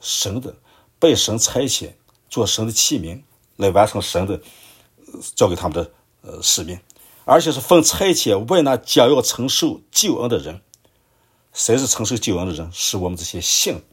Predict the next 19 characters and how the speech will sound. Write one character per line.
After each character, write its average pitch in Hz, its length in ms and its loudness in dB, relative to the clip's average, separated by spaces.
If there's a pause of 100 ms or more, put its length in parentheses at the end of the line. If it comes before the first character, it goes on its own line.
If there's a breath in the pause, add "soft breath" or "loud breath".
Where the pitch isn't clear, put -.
(100)
他 - 180 -10
的 - 80 -20
人。 - 80 -20 (1120 soft breath)
所 135 360 6
有 151 120 6
重 123 280 0
生 127 180 0 (100)
得 113 220 4
救 143 180 2
的 107 140 0
信 135 340 0
徒 90 200 -10
都 123 160 -4
是 101 100 -4
承 - 180 -2
受 107 140 -4
救 - 220 -8
恩 92 100 -12
的， 90 60 -18